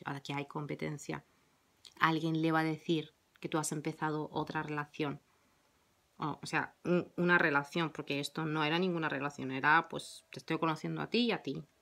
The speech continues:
Y después ya escogeré, has escogido, pues este como que se va a enterar, este o esta. <coughs> Perdón. Se va a enterar, amigo, amiga mía, y os va a estar espiando.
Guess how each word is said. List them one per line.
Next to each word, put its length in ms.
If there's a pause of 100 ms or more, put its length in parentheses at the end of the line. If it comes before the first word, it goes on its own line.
Y 160
después 340
ya 60
escogeré, 520
has 140
escogido, 560
pues 220
este 260
como 240
que 160 (680)
se 160
va 60
a 40
enterar, 380
este 200
o 80
esta. 300 (600)
<coughs> 840 (920)
Perdón. 300 (1120)
Se 160
va 100
a 20
enterar, 400 (140)
amigo, 300
amiga 300
mía, 320
y 300
os 180
va 60
a 20
estar 240
espiando. 760